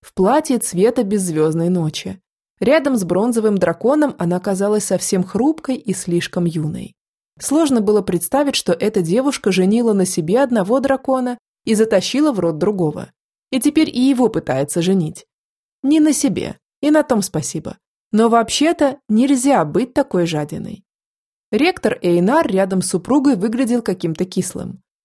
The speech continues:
Он шарил взглядом по толпе, будто выискивая кого-то. Янтарный взгляд скользнул по мне, споткнулся и резко вернулся обратно. А дракон сделал знак подойти.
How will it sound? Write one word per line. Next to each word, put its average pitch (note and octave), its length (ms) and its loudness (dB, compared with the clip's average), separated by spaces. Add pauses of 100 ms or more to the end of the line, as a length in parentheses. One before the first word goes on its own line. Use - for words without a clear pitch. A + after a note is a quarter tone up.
(100)
Он F4+ 160 0
шарил B3+ 360 2
взглядом F#3 480 0
по F#3+ 100 -4
толпе, F#3+ 500 -6 (220)
будто G#3+ 320 0
выискивая F#3+ 580 0
кого-то. D3+ 520 -8 (400)
Янтарный A#3+ 560 2
взгляд F3 380 0
скользнул G#3 460 0
по G3 160 0
мне, E3+ 420 -2 (280)
споткнулся G#3+ 960 -2 (320)
и F#3+ 120 2
резко C4 360 0
вернулся E3+ 580 0
обратно. D#3 560 -6 (420)
А G3 120 0
дракон F3+ 440 2
сделал C#4+ 380 0
знак F#3 300 -2
подойти. D#3 540 -6